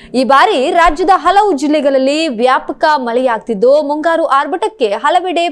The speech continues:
ಪ್ರವಾಹ ಪರಿಸ್ಥಿತಿ ಉಂಟಾಗಿದ್ದು ಹಲವಾರು ಸಾವು ನೋವುಗಳು ಕೂಡ ಸಂಭವಿಸಿದೆ. ಇನ್ನು ಮಳೆಗಾಲದಲ್ಲಿ ನದಿ ಹೊಳೆ ನೀರು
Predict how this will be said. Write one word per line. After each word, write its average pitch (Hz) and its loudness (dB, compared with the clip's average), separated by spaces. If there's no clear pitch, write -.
ಪ್ರವಾಹ 320 0
ಪರಿಸ್ಥಿತಿ 269 -4
ಉಂಟಾಗಿದ್ದು 277 -2
ಹಲವಾರು 403 2
ಸಾವು 294 2
ನೋವುಗಳು 262 0
ಕೂಡ 220 2
ಸಂಭವಿಸಿದೆ. 226 -2
ಇನ್ನು 370 2
ಮಳೆಗಾಲದಲ್ಲಿ 359 2
ನದಿ 285 0
ಹೊಳೆ 294 2
ನೀರು 302 -2